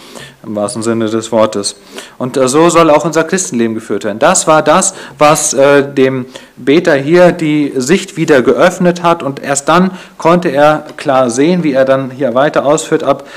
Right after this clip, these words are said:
Vers neunzehn: "Wie sind sie doch so plötzlich verwüstet worden? Sie sind untergegangen und ich habe ein En-, und sie haben ein Ende mit Schrecken genommen.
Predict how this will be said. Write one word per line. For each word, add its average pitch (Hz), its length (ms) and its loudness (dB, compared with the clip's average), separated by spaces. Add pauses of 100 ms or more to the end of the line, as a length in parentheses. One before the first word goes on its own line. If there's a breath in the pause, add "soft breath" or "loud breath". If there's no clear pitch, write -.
(140 loud breath)
Vers 117 320 -2
neunzehn: 156 640 0 (360 loud breath)
"Wie 131 200 -4
sind 185 260 2
sie 170 140 0
doch 143 200 2
so 147 260 2
plötzlich 156 680 -2
verwüstet 135 640 -4
worden? 101 340 2 (920 soft breath)
Sie - 180 -4
sind 160 240 0
untergegangen 151 720 2
und 135 160 -4
ich - 80 -8
habe 147 240 2
ein 135 160 0
En-, 156 220 -4 (380 loud breath)
und 143 180 -4
sie 139 120 0
haben 151 220 2
ein 139 140 2
Ende 175 320 4
mit 160 160 0
Schrecken 143 460 -2
genommen. 104 380 -2